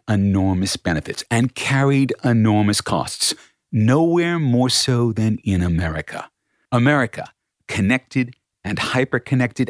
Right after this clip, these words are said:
and continually connected, it fell into its devices. And each generation of devices were designed to be more alluring and more useful than the previous generation. Each app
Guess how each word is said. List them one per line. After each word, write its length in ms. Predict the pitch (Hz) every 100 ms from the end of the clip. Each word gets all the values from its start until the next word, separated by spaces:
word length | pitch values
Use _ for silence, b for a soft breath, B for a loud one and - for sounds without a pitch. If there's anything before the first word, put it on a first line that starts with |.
| -
and 240 | 104 98
continually 1000 | - 98 101 - - 165 156 165 151 156
connected, 440 | 156 156 151 - 147
it 120 | 127 -
fell 520 | - - 151 165 165 -
into 380 | 143 135 - 131
its 200 | 123 -
devices. 640 | - 98 98 90 - - - B B
And 180 | 113 110 _
each 280 | 196 214 -
generation 580 | - 151 120 110 110 110
of 120 | 95
devices 600 | 107 98 101 104 110 92
were 120 | 98
designed 460 | 85 104 90 107 95
to 60 | 92
be 120 | 90
more 340 | 85 87 92
alluring 640 | 90 95 127 147 143 135 120
and 140 | 82
more 220 | 78 80
useful 560 | 73 90 135 - - 127
than 180 | 104 92
the 80 | 87
previous 640 | - - 156 147 147 -
generation. 640 | - 123 120 123 - 131 - B B -
Each 280 | 156 151 - 123
app 340 | 143 180